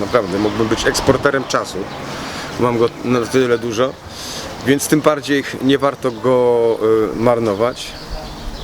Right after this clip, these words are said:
A jest okazja zrobić coś dobrego, coś pożytecznego. A wiadomo, że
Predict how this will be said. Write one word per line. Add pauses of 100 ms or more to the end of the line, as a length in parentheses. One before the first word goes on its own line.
(220)
A
jest
okazja
zrobić
coś
dobrego, (320)
coś
pożytecznego. (1120)
A (640)
wiadomo,
że